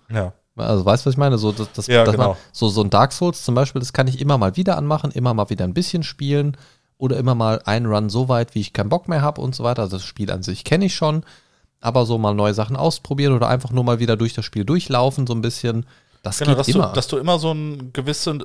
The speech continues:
Speaker 1: oder dass du, äh, das Gefühl kriegst, du hast jetzt Progress gemacht, ne, bist zufrieden, ne, dann ist gut, ne, ohne irgendwie jetzt, äh, wie du schon sagtest, einen ganzen Abend davor zu hängen, ne, äh, oder davor hängen zu müssen,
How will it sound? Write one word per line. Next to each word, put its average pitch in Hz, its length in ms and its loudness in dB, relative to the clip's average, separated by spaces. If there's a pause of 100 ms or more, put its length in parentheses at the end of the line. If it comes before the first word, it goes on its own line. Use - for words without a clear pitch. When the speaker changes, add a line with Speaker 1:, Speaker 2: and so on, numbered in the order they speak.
(160)
Speaker 1:
oder 113 220 0
dass 123 200 -2
du, 127 380 -2
äh, 113 220 0
das 107 160 -4
Gefühl 156 320 -8
kriegst, - 380 -8
du 113 80 -2
hast 113 140 -4
jetzt 101 180 -6
Progress 196 480 0
gemacht, 170 400 -4
ne, 139 200 0
bist 131 220 -8
zufrieden, 175 580 -8 (400)
ne, 147 220 0
dann 143 160 4
ist 127 200 -4
gut, 104 300 -4
ne, 123 160 2 (120)
ohne 151 300 2
irgendwie 131 460 -4
jetzt, 117 460 -4 (100)
äh, 110 360 2
wie 110 80 -6
du 113 80 -10
schon 107 260 -6
sagtest, 110 400 -2
einen 107 80 -8
ganzen 127 320 -4
Abend 123 260 -4
davor 117 340 0
zu 120 140 -8
hängen, 113 260 -8 (440)
ne, 107 100 -2
äh, 113 640 2
oder 104 280 0
davor 107 340 0
hängen 117 300 -6
zu - 160 -6
müssen, 113 520 -2